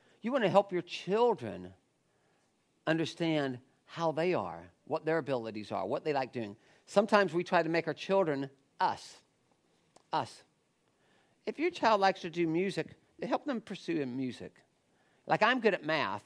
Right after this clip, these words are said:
I don't expect my kids to be good at math. One son loves math, the other one struggles with it. But he's really good at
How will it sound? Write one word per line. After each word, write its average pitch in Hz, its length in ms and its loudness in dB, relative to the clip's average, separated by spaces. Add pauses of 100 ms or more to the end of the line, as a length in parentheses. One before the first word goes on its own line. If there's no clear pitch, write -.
(440)
I 247 60 0
don't 214 100 0
expect - 300 -4
my 143 100 -4
kids 156 300 -4
to 127 160 -8
be 117 220 -6 (180)
good 117 160 -4
at - 100 -10
math. 110 400 -4 (680)
One 151 240 0
son 160 280 -4
loves 139 240 -2
math, 143 260 0
the 131 60 -2
other 147 180 -2
one 156 300 -4
struggles 113 480 -6
with 87 160 -16
it. - 100 -16 (600)
But 247 100 -2
he's 180 240 -2
really 160 300 0
good 131 220 0
at 113 120 -4